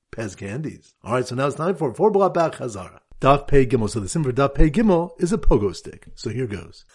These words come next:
The husband was made for completely in the naziris of his wife, the pogo stick champion pogo stick.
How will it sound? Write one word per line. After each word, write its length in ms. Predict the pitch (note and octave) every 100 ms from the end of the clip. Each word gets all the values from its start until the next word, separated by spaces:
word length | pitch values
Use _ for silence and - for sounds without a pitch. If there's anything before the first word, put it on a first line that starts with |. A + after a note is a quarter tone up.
| _ _
The 140 | C#4 A3
husband 320 | D4 A3+ G3+
was 120 | D3
made 220 | C#3 G#3+
for 80 | E3+
completely 580 | - - - F2+ A#3 C4
in 80 | D3
the 60 |
naziris 400 | A#2 A#2 G3 D3
of 60 | G#2+
his 140 | F#2+
wife, 600 | G#2+ G3+ D3 - _ - -
the 100 | D#3
pogo 320 | - G#3 D3+
stick 200 | - -
champion 420 | D3+ G#3+ D#3 G2+
pogo 400 | - G#3 D4+ A#3
stick. 380 | - F#2 G#2+